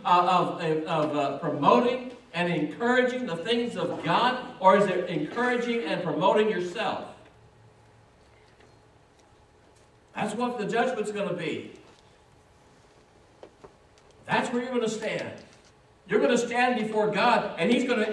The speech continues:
ask you some very tough questions, and you're gonna have to give a very detailed answer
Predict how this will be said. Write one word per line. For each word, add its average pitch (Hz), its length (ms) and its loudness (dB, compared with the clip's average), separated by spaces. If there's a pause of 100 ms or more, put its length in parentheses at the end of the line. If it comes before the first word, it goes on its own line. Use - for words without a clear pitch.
ask 254 240 -2
you 220 120 -8
some 165 240 -6
very 233 600 0 (100)
tough 247 380 2
questions, 247 520 -4 (220)
and 156 160 -4
you're 254 100 -4
gonna 254 160 -2
have 214 240 -2
to 208 80 -8
give 208 200 2
a 185 240 -2
very 226 520 0 (400)
detailed 226 580 -2
answer 240 640 -4